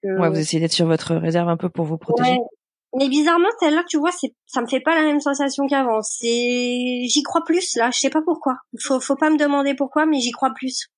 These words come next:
Speaker 1: Je suis,
Speaker 2: Ouais.
Speaker 1: ouais, je le sens bien. Je le sens bien. C'est, ça s'explique pas.
Speaker 2: Non, c'est, c'est vrai, hein. Je pense qu'il y a des trucs qu'on ressent aussi, euh, comme ça, ouais.
Speaker 1: Ah ouais, je sais pas, mais celle-là, je sens que, euh, je sais pas, ça va bien se passer. Je, je,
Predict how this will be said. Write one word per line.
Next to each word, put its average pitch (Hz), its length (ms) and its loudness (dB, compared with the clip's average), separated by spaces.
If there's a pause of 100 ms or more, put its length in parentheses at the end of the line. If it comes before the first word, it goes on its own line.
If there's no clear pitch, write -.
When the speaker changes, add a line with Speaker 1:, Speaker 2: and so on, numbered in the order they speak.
Speaker 1:
Je - 120 -8
suis, 226 280 -4
Speaker 2:
Ouais. 196 320 0 (640)
Speaker 1:
ouais, 294 160 4
je 285 120 2
le 285 80 4
sens 302 180 2
bien. 277 220 0 (160)
Je - 160 -4
le 240 120 0
sens 254 140 2
bien. 233 100 0 (280)
C'est, 214 360 -2
ça 240 100 0
s'explique 254 380 -4
pas. 185 140 -2 (300)
Speaker 2:
Non, 180 180 2
c'est, 156 300 2
c'est 147 160 0
vrai, 160 140 4
hein. 156 160 2
Je - 100 -6
pense 175 160 -2
qu'il 170 140 2
y 151 60 4
a 143 40 2
des 139 80 -2
trucs - 160 -10
qu'on 165 160 -2
ressent 151 280 0
aussi, 175 280 -2
euh, 165 160 -2
comme 160 100 -4
ça, 196 200 -6
ouais. 175 60 -4
Speaker 1:
Ah 262 200 4
ouais, 285 80 0 (120)
je 240 80 -10
sais 254 80 2
pas, 269 100 0 (120)
mais 269 60 0 (100)
celle-là, 247 340 0
je 226 60 -2
sens 254 160 -2
que, 262 140 -4
euh, 220 560 2
je 214 60 -8 (100)
sais 233 40 0
pas, 214 140 0
ça 214 160 -2
va 214 120 2
bien 220 120 0
se 226 80 -8
passer. 220 340 -2
Je, - 140 -4
je, 208 640 -4